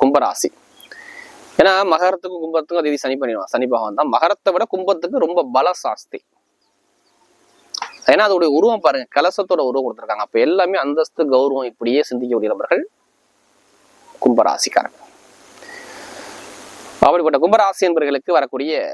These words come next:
இந்த வக்ரமான கிரக பயிற்சி, அதாவது குரு பகவானுடைய வக்ர பயிற்சி எது மாதிரியான ஒரு பலனை கொடுக்க போறார்?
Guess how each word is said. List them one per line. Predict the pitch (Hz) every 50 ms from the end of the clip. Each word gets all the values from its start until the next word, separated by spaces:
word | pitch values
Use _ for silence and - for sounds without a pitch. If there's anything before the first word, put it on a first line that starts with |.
| - - - - - - _ _ _ _ _ _ _ _ _ _ _ _ _ _ _ _ _ _ _ _ - _ _ - 131
இந்த | 131 127 104 107 92 - - - - - - - _ _ _ _ _ _ _ _ _ -
வக்ரமான | - 127 151 165 165 156 165 202 214 214 196 180 160 151 147 156 147
கிரக | 135 127 - 139 123 -
பயிற்சி, | - - - _ - - - - _ _ _ _ _ _ -
அதாவது | 107 107 151 175 160 143
குரு | 143 156 175 196 175 143
பகவானுடைய | 139 127 127 113 113 110 107 101 117 175 220 185
வக்ர | 147 151 143 147 151 - _
பயிற்சி | - 69 - _ - - - - _ _ _ _ _ _ _ _ _ _ - - - - - - - - _ _ _ _ _ _ _ _ _ _ _ _ _ _ - - - - - - - 143
எது | 175 208 220
மாதிரியான | 226 208 196 180 165
ஒரு | 151 127 135
பலனை | 131 127 139 139
கொடுக்க | 135 131 135 131 113 -
போறார்? | 107 98 85 -